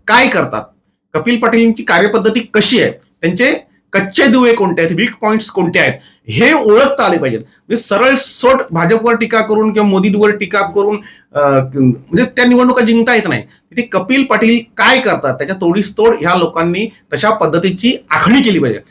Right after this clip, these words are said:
अजून तिकीटच जाहीर नाही, म्हणजे कपिल पाटील यांचे तीन तीन, चार चार राऊंड होऊन गेलेत आणि यांचं तिकीट फायनल नाहीये. ते तिकीट लवकरात लवकर फायनल करून जो कोणी उमेदवार असेल ते रुसवे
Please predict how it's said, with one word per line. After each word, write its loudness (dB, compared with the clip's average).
अजून 0
तिकीटच 0
जाहीर 2
नाही, 0
म्हणजे -2
कपिल -4
पाटील -4
यांचे -2
तीन 2
तीन, 4
चार 0
चार 0
राऊंड 2
होऊन 4
गेलेत 0
आणि -2
यांचं -2
तिकीट -2
फायनल 2
नाहीये. 0
ते 0
तिकीट -4
लवकरात 2
लवकर 2
फायनल -2
करून -2
जो 2
कोणी 2
उमेदवार 2
असेल -2
ते -4
रुसवे 0